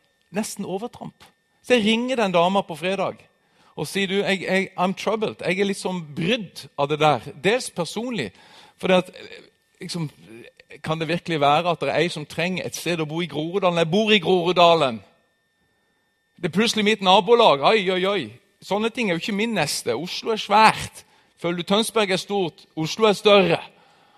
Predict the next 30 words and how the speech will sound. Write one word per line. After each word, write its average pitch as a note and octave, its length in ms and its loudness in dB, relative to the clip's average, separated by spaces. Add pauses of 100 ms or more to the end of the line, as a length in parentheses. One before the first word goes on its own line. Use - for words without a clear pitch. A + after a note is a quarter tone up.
Og - 80 -6
det D#3 60 10
er F3 140 10
lett G3+ 320 4
å G3+ 60 0
si G#3 260 -2
at E3+ 140 2
det E3+ 100 0
er D#3+ 40 -4
ikke G#3 140 -2
i G3 120 -2
mitt G3+ 180 -6
nabolag. C3 480 0 (1200)
Dette A#3 220 2
var B3 120 8
i G3+ 60 -2
Groruddalen. G#3+ 720 4 (180)
En F#3 160 4
jente, G#3+ 500 4 (960)
tretten A3 360 0
år. A3 280 4 (400)
Vi G2 880 -16
begynner G#3+ 220 -2
å - 40 -20
få G#3+ 120 2
litt G3+ 180 -2
ledig G#3+ 240 4
plass G#3 240 2
i F3 80 2
huset. F#3+ 460 -4